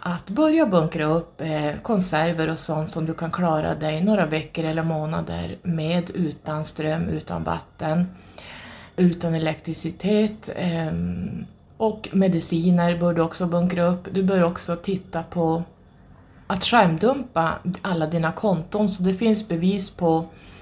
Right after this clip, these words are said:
att du har haft så och så mycket pengar på alla dina konton som du har, så att då har du ett bevis på det. Så att, eh, det är bara lite, jag säger inte att det blir så, jag säger att det, att det kan bli så.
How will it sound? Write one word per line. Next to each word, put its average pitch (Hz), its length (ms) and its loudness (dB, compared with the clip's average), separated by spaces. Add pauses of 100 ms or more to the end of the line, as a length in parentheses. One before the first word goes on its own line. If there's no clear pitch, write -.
(400)
att 196 180 0
du 202 60 2
har 196 200 6
haft 185 320 4
så 175 120 2
och 165 80 0
så 170 160 -2
mycket 170 320 -2
pengar 170 300 0
på 175 120 -4
alla 170 160 -2
dina 170 260 -4
konton 170 400 -4
som 170 160 -2
du 170 80 -4
har, 175 320 -2
så - 200 -4
att 165 180 -6
då 175 160 -4
har 170 120 2
du 160 80 -2
ett 165 100 -8
bevis 160 320 -2
på 165 140 -10
det. 185 280 -2 (760)
Så - 220 0
att, 214 300 0
eh, 214 280 4 (180)
det 233 360 2
är 196 180 4
bara 180 240 6
lite, 180 600 4
jag 196 120 0
säger 220 260 4
inte 196 220 2
att 220 100 -2
det 240 80 0
blir 190 260 4
så, 165 240 0
jag 170 80 0
säger 170 200 0
att 170 240 -6
det, 170 200 -6
att 185 240 -4
det 185 100 0
kan 196 460 0
bli - 200 -4
så. - 300 -4